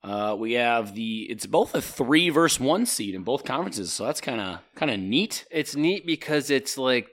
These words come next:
Speaker 2: it's chalky, but it's not full chalk.
Speaker 1: Yeah.
Speaker 2: You know, it's a little, there's a little, little twist to it.
Speaker 1: Yeah, so we're gonna start with the A F C side. They're the early game.
Speaker 2: Yes.
Speaker 1: Uh, R-, Romo and Nance get the, the Mahomes-Jackson face-off. So that's,
Speaker 2: Coo-,
Speaker 1: that's
Speaker 2: cool.
Speaker 1: cool.
Speaker 2: Yeah.
Speaker 1: Neat.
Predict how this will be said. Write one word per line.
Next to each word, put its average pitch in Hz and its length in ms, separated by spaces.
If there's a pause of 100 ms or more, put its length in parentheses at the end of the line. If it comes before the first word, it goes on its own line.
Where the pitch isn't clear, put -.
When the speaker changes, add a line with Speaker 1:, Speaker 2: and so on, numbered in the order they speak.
(120)
Speaker 2:
it's 135 180
chalky, 147 600
but 127 140
it's - 180
not 131 260
full 135 240
chalk. 139 480
Speaker 1:
Yeah. 170 160
Speaker 2:
You 135 60
know, 139 320
it's 123 180
a 123 60
little, 123 320
there's 127 160
a 127 60
little, 135 460
little 139 280
twist - 360
to 143 140
it. 143 160 (100)
Speaker 1:
Yeah, 120 220
so - 180
we're 139 80
gonna 165 140
start 160 240
with 165 100
the - 140
A 143 100
F 135 80
C 131 120
side. 120 340
They're 127 100
the 120 160
early 120 260
game. 104 360 (760)
Speaker 2:
Yes. 113 480
Speaker 1:
Uh, 123 80
R-, 117 140
Romo 135 560
and 117 580 (120)
Nance 110 420
get 113 240
the, 104 400
the 107 60
Mahomes-Jackson 123 1500 (640)
face-off. 123 680
So - 160
that's, - 120
Speaker 2:
Coo-, 147 100
Speaker 1:
that's - 120
Speaker 2:
cool. 143 420
Speaker 1:
cool. 160 100
Speaker 2:
Yeah. 180 340
Speaker 1:
Neat. 190 340